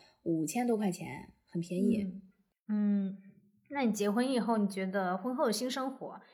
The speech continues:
Speaker 2: 它和你之前的预期相符吗？
Speaker 1: 我的预期是结了婚之后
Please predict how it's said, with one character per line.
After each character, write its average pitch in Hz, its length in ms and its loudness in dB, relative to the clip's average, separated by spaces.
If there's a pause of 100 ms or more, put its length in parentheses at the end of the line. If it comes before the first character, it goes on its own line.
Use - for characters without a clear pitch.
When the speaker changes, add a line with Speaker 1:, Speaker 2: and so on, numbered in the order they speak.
(140)
Speaker 2:
它 254 200 -2
和 214 140 2
你 196 100 4
之 226 220 -2
前 214 180 -2
的 180 80 0
预 214 140 -2
期 196 200 -6
相 202 240 -4
符 202 220 -10
吗？ 220 160 -14 (580)
Speaker 1:
我 208 140 10
的 202 80 12
预 285 160 12
期 285 180 12
是 262 220 8
结 247 160 8
了 240 80 10
婚 247 160 2
之 240 100 4
后 254 280 4